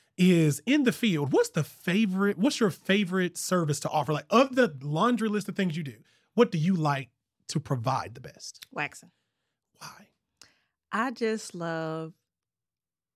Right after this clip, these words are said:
Speaker 2: the after, like,
Speaker 1: Mm.
Speaker 2: the clean look.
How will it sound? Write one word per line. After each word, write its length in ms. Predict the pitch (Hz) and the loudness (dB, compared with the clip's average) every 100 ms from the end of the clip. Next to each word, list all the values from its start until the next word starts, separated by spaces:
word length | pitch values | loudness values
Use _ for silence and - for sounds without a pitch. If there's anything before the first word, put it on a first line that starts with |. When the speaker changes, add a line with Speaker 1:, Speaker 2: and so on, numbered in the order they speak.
| _ - | _ -12
Speaker 2:
the 160 | 123 | -10
after, 460 | 139 131 - - 87 _ _ _ _ _ _ | -6 -8 -10 -20 -20 _ _ _ _ _ _
like, 280 | 165 147 139 | -12 -6 -2
Speaker 1:
Mm. 420 | 147 135 127 117 117 _ _ _ _ - | -2 -4 -12 -18 -20 _ _ _ _ -10
Speaker 2:
the 60 | 170 | -8
clean 800 | - 185 180 170 165 165 160 160 _ _ _ _ | -8 -6 -4 -4 -6 -8 -10 -14 _ _ _ _
look. 320 | 156 - | -12 -10